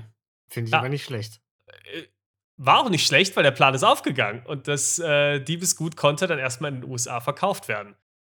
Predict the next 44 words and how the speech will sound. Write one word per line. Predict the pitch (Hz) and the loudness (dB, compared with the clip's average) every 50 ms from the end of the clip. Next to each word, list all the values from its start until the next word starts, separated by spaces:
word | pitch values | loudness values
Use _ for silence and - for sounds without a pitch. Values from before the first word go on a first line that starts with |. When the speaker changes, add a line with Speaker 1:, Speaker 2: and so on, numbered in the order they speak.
| _ _ _ | _ _ _
Speaker 2:
und | - 135 131 123 | -4 -4 -2 0
wurde | 139 143 147 156 | 0 0 0 0
dann | 131 123 113 117 123 | 0 0 0 0 0
erst | 143 135 135 131 - - | -2 -2 -2 -2 -2 -4
später | - - - 120 120 123 127 135 131 | -6 -2 0 0 0 0 -2 -4 -4
wieder | 127 135 135 | -4 -6 -6
zurückgeholt. | - - 143 139 143 - 131 107 107 104 104 - - - _ _ _ _ _ _ _ | -4 -6 -6 -6 -4 -6 -6 -6 -6 -8 -10 -12 -16 -20 _ _ _ _ _ _ _
Speaker 1:
Mhm. | - - 117 107 104 104 - - _ _ _ _ _ _ | -12 -12 -10 -10 -10 -12 -14 -16 _ _ _ _ _ _
Speaker 2:
Ja, | - 214 110 - - _ _ _ _ _ _ _ _ | -8 -8 -8 -8 -12 _ _ _ _ _ _ _ _
also | - 139 139 165 220 208 165 | -6 -6 -4 -4 -6 -8 -8
sie | - 135 135 123 | -6 -6 -4 -4
wussten, | 143 156 - - - 185 | -2 -2 -2 -2 -4 -4
es | 156 - - | -4 -2 2
gab | 156 143 135 | 2 0 0
einen | 123 143 139 147 147 147 | 2 0 0 0 0 -2
erfolgreichen | 143 135 - 139 127 120 123 127 120 - - 120 110 | -6 -6 -4 -6 -6 -4 -6 -8 -8 -8 -10 -8 -4
Heist | 120 120 139 - - - | -4 -2 -2 -2 -2 0
da. | 170 175 220 294 - _ _ _ _ _ _ _ _ _ _ _ _ _ | 0 0 0 -2 -6 _ _ _ _ _ _ _ _ _ _ _ _ _
Und, | - 165 170 175 175 - - - | -2 -2 -2 -2 -4 -6 -8 -8
ähm, | - 139 160 165 175 175 165 | -10 -12 -12 -12 -12 -12 -6
das, | - 165 147 - - - - - | -4 -4 -4 -4 -6 -8 -14 -14
die | - 156 131 147 - - _ - - - | -14 -12 -12 -12 -14 -14 _ -18 -18 -16
Speaker 1:
<laughs> | - 113 | -16 -16
Ich | - - 139 | -12 -2 0
muss | 143 123 - | 0 2 2
doch | 147 131 | 0 0
sagen, | - - 147 127 120 120 113 110 | 2 2 2 2 2 2 0 0
Heist | 117 120 131 131 123 - | 0 2 2 0 0 -4
ist | 139 117 - | -8 -4 -2
ein | 127 123 | -2 -2
sehr | 113 113 135 143 131 | 0 4 4 6 6
starkes | 127 - - - 131 127 123 113 - 139 160 - - | 4 2 0 2 2 2 2 2 4 4 4 8 8
Wort | - - - - | 8 8 8 6
dafür, | 160 143 127 127 180 175 165 | 4 4 6 6 8 8 8
dass | 214 180 135 | 8 6 6
da | - 190 | 4 4
jemand | 165 147 131 127 127 131 127 123 123 | 4 4 2 0 0 0 0 0 0
irgendwie | 123 123 123 123 - 123 | -2 -2 -2 0 -2 -2
mit | 120 127 120 | -2 -2 -2
einem | 107 123 123 117 | -2 -4 -4 -2
Baby | 120 127 127 127 127 123 | 0 0 0 0 0 0
rausspaziert | 117 120 123 127 117 - - 120 113 110 - 123 120 117 117 | 0 0 -2 -2 -4 -6 -10 -10 -10 -10 -10 -10 -10 -10 -12
ist, | 113 - - | -14 -12 -14
ja. | 120 - | -14 -14